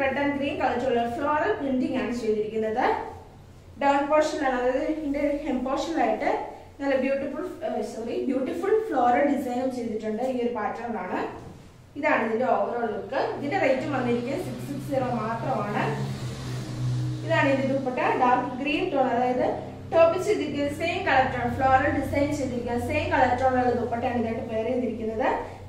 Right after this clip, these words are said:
നല്ല ലെങ്ത് ഉണ്ട്. ടോപ്പിനാണ് ഈ ദുപ്പട്ടയ്ക്കാണ് നല്ല ലെങ്ത് ഉണ്ട്. ഇതാണ് ഇതിന്റെ overall ലുക്ക്. ഇതാണ് ഇതിന്റെ ബോട്ടം. ഇതിന്റെ റേറ്റ് വന്നിരിക്കുന്നത് സിക്സ് സിക്സ് സീറോ ആണ്. നെക്സ്റ്റ് കാണിക്കാൻ ബ്രൈറ്റ് യെല്ലോ ടോൺ ആണ്. ഈ ഒരു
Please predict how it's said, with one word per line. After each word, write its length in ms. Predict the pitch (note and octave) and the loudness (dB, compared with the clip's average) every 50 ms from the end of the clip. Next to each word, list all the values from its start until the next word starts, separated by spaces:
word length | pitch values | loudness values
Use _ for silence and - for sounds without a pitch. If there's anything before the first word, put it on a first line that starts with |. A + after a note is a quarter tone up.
| D4 C#4+ | 0 2
നല്ല 200 | C#4+ C#4+ E4 G4 G4 - | 2 2 2 0 0 0
ലെങ്ത് 280 | C#4 B3+ B3+ B3+ C4 C4+ | 2 2 2 2 0 0
ഉണ്ട്. 120 | C4+ - - B3+ | 0 0 0 -2
ടോപ്പിനാണ് 440 | A#3+ A#3+ A#3+ A#3+ C4 D4 C4 C4 C#4 C#4 | -2 0 0 0 0 2 2 2 2 2
ഈ 40 | C4+ C4 | 0 0
ദുപ്പട്ടയ്ക്കാണ് 500 | B3+ B3 B3 A#3+ A#3+ C4+ - B3+ B3+ B3+ B3+ A#3+ | -2 -2 -2 -4 -4 -2 -2 -2 -2 -2 -2 -2
നല്ല 160 | A3 G#3+ C#4 D4+ D4+ C#4 | -2 -2 0 0 0 2
ലെങ്ത് 280 | C4 B3 A#3 - - A3+ A3 | 2 0 0 -2 0 0 0
ഉണ്ട്. 160 | G#3+ A3+ - G#4+ G#4+ - - - - - - - - - - - - | 2 2 2 2 2 2 2 2 4 4 6 6 6 6 6 6 4
ഇതാണ് 240 | - - E4 D#4 C#4 B3+ | 4 4 4 4 4 2
ഇതിന്റെ 200 | B3 B3 B3+ C4 A3+ A3 | 2 2 2 4 6 6
overall 320 | A3 A3 B3 B3+ B3+ A3+ A3 G#3 | 6 4 4 2 2 2 2 0
ലുക്ക്. 280 | - - - F#3+ A3 - - - - - - - - - - - - | 0 -2 -2 -2 -2 -2 -2 -4 -6 -8 -8 -8 -8 -8 -8 -4 -2
ഇതാണ് 220 | C4+ C4+ B3 A3 G#3+ | 2 2 2 2 0
ഇതിന്റെ 260 | G#3+ G#3 G#3+ - - - - - | -2 -2 -2 -2 -2 -2 -2 -2
ബോട്ടം. 280 | - - - - - - - - - - - - - - - - - - - - - - - | -4 -4 -6 -6 -10 -12 -12 -12 -12 -14 -14 -14 -14 -14 -14 -14 -14 -14 -14 -14 -14 -14 -10
ഇതിന്റെ 220 | - E4 F4+ G4 E4+ | -6 -4 -2 0 2
റേറ്റ് 220 | D4 - - - - C#4+ | 2 2 2 0 0 -2
വന്നിരിക്കുന്നത് 420 | C4 B3 A#3+ A#3+ A#3+ G#4+ G#4+ - C#4 | -2 -2 -2 -2 0 2 2 2 2
സിക്സ് 180 | - - - C4+ | -2 -6 -8 -10
സിക്സ് 200 | B3+ B3+ - - | -10 -8 -6 -4
സീറോ 220 | G#4 - - - - - | -2 0 0 -2 -2 -4
ആണ്. 80 | - - - - - - - - - - - - - - - - - - - - | -8 -10 -14 -16 -16 -18 -18 -18 -20 -20 -20 -20 -20 -20 -20 -20 -20 -18 -12 -6
നെക്സ്റ്റ് 260 | - E4 E4 - C5 B4+ - | -6 -6 -2 2 4 4 4
കാണിക്കാൻ 320 | - D#4 D4+ D#4 D4+ D4+ C#4 | 4 2 2 0 0 0 2
ബ്രൈറ്റ് 260 | C4+ C4+ C4+ - C#4+ | 4 4 4 4 2
യെല്ലോ 180 | C#4 B3 B3+ C#4+ D4 C#4 | 0 0 2 2 0 0
ടോൺ 140 | B3 A3 G#3 G#3 G#3+ | 0 -2 -2 -4 -4
ആണ്. 120 | A3 - - - - - - - - - - - - - - - - - - - - - - - - - - - - - - - - - - - - - | -2 -2 -2 -4 -4 -6 -12 -14 -16 -18 -20 -20 -20 -20 -20 -20 -20 -20 -20 -20 -20 -20 -20 -18 -18 -18 -18 -18 -18 -18 -18 -18 -18 -18 -16 -16 -14 -10
ഈ 100 | D#4 E4+ E4+ | -6 -4 -2
ഒരു 80 | E4+ | 0